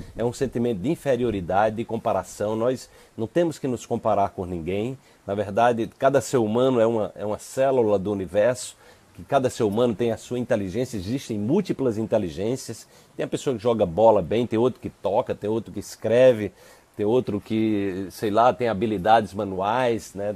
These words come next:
É um técnico. Ou seja, tem inúmeras, e são em torno de onze ou doze tipos de inteligência. Ou seja, existem inteligência espacial, musical, intelectual, ou seja, são, é, emocional, espiritual. Então, são muitas.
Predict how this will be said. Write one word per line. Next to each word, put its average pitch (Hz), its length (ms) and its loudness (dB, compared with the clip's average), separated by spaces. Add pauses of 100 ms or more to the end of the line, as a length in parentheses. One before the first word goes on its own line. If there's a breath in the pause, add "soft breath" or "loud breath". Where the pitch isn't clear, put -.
É 92 140 -6
um 90 100 -8
técnico. 107 760 0 (300 soft breath)
Ou - 120 -6
seja, 151 260 0
tem 185 220 2
inúmeras, 160 520 6
e 143 80 0
são 143 220 0
em 135 60 -2
torno 139 280 0
de 110 100 0
onze 117 380 2
ou 95 160 -2
doze 101 340 0
tipos 123 380 -6
de 107 80 -4
inteligência. 107 560 -2
Ou 101 60 -16
seja, 139 160 -2
existem 123 440 -4 (340 soft breath)
inteligência 120 400 -4
espacial, 110 640 0
musical, 110 720 2 (320 loud breath)
intelectual, 110 680 0
ou 165 100 -2
seja, 117 260 -2
são, 127 300 -2 (120)
é, 107 260 -4
emocional, 123 720 0
espiritual. 120 760 2
Então, 156 160 -4
são 190 180 -4
muitas. 196 500 0